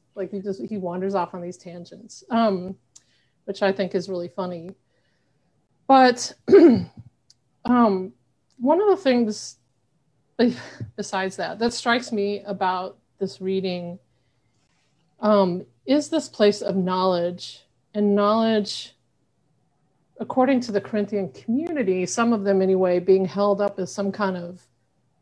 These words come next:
value, um, against which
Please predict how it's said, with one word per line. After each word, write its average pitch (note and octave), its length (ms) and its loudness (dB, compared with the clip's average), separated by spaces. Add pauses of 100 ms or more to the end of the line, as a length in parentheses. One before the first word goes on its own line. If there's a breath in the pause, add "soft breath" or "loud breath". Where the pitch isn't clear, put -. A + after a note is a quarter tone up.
(160)
value, F3+ 840 2 (720)
um, F#3 580 -2 (400)
against B3 480 2
which G3 540 0